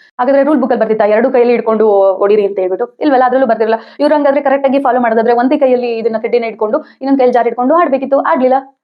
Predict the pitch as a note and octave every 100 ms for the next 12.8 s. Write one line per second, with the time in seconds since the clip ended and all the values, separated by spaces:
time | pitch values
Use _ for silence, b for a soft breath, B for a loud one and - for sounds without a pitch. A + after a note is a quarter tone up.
0 | _ _ - B3 A#3 G3+ B3 A3 A#3+ C#4+
1 | B3+ D4 D4+ C4+ B3+ A#3+ A#3 B3+ D4 D4+
2 | B3+ - A#3+ A#3 D4 C4+ C4+ B3 A3 G#3+
3 | G3+ G#3 A3 G#3+ - A#3 C4 C#4+ E4+ E4+
4 | A#3 B3 A#3+ A#3+ A#3+ C#4+ C4+ A3 A3+ G3+
5 | G#3+ G#3 F3+ F3 G#3 F3+ G#3+ D4+ B3 C#4+
6 | E4+ D#4+ D#4+ E4 C#4 C4+ C4+ C#4 C#4 D4
7 | C#4 A#3+ A#3 A3 A3 B3 A#3+ A3+ A3+ B3
8 | B3 A#3 A#3+ A#3+ A3+ A#3 A#3 A3 G#3+ G#3
9 | G#3 A3 G#3+ G3+ G3+ - _ _ C4+ F4+
10 | F4+ D#4+ D#4 C#4+ C4+ C#4 C4 D4 C#4 A#3+
11 | A3 A3 B3+ C4 B3 - A#3+ A3 A3+ G#3+
12 | A3+ G#3 G#3 G3+ G3+ F#3+ F3+ F#3+